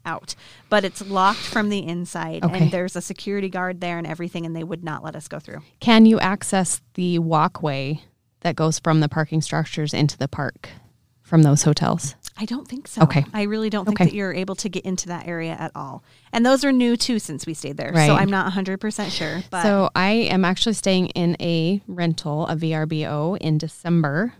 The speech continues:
Speaker 2: to go to Disneyland on that side of the park.
Speaker 1: Mm-hmm.
Speaker 2: So I will do some research then.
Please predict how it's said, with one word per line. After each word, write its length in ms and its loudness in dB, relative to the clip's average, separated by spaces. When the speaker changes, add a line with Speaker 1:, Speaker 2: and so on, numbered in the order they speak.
Speaker 2:
to 100 -2
go 100 4
to 80 6
Disneyland 720 4
on 200 4
that 200 0
side 280 -2
of 40 0
the 80 -6
park. 380 -6
Speaker 1:
Mm-hmm. 300 -6
Speaker 2:
So 240 2
I 280 2
will 460 2
do 100 2
some 220 4
research 520 2
then. 300 2